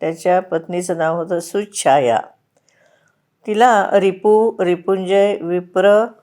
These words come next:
वृकल आणि वृकतेजा असे पाच मुलं झाली तिला. त्यामधला जो रिपू आहे, त्याची पत्नी बृहती,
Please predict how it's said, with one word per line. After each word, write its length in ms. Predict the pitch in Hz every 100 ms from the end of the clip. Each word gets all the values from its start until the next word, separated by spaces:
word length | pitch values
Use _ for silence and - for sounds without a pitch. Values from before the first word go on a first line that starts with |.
| _ _ _ -
वृकल 420 | 180 180 220 214 143 139 139 _ _ _ -
आणि 260 | 175 185
वृकतेजा 920 | 196 175 170 170 175 180 175 170 190 120 - _ _ _ _ _ 160
असे 240 | 160 202
पाच 560 | 202 175 185 185 - 240 - -
मुलं 340 | 175 160 151 147
झाली 260 | 151 113
तिला. 300 | 117 117 135 269 _ _ _ _ _ _ _ _ _ _
त्यामधला 440 | 214 214 220 226 233
जो 200 | 233 233
रिपू 280 | 202 196 220
आहे, 680 | 233 208 185 143 156 180 _ _ _ _ _ _ _ _
त्याची 280 | 190 185 185
पत्नी 400 | 214 208 202 214
बृहती, 680 | 214 220 202 180 143 131 _